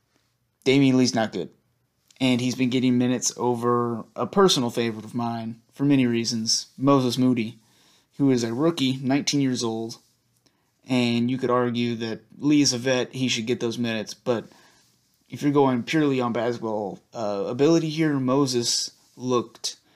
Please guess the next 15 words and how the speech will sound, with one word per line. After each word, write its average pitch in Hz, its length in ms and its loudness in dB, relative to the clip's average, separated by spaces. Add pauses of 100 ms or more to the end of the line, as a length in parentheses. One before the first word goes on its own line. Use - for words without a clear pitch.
(120)
incredible 123 600 0
in 120 80 0
the 120 60 0
minutes 117 320 0
that 107 120 -4
he 113 100 -6
got 98 220 -8
over 71 240 -14
him. - 120 -20 (1160)
Damian 160 440 6
Lee 135 360 4
was 123 320 -2
a 104 100 -4
minus 135 480 0
twelve 98 500 -2